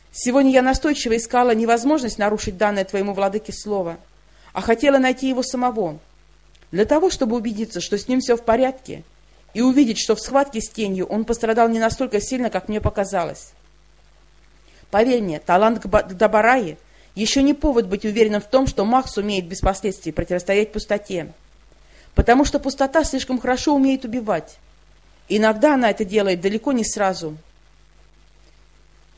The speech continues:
Дворецкий неуверенно поднял взгляд и побледнел ещё больше, заглянув в мои глаза. "Вы, вы говорите правду, госпожа", едва слышно прошептал он, снова попятившись.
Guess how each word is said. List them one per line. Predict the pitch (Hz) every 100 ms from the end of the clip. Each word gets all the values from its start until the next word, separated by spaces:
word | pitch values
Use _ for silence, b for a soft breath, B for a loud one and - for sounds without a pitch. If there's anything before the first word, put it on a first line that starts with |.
| _ _ _ _
Дворецкий | 175 220 339 392 -
неуверенно | 320 311 302 339 320
поднял | 320 240 294 294
взгляд | 226 262 269 - 214
и |
побледнел | 247 233 240 262
ещё | 269 262 262 269
больше, | 220 254 247 247
заглянув | 214 214 214 208
в |
мои | 208 208
глаза. | 202 202 - 165 160 165 _ _ _ _ _ _ _ _ _ _ -
"Вы, | 185 226 226 - _ _ _ _ -
вы | 202
говорите | 202 233 233 240 247
правду, | 247 240 214 190
госпожа", | 185 - 190 180 185 170 170 _ _ _ _ b b b b
едва | 208 185 202
слышно | 226 226 202
прошептал | 202 - 208 214 202 -
он, | 208 220
снова | 214 208
попятившись. | 208 202 220 190 185 - 180 - -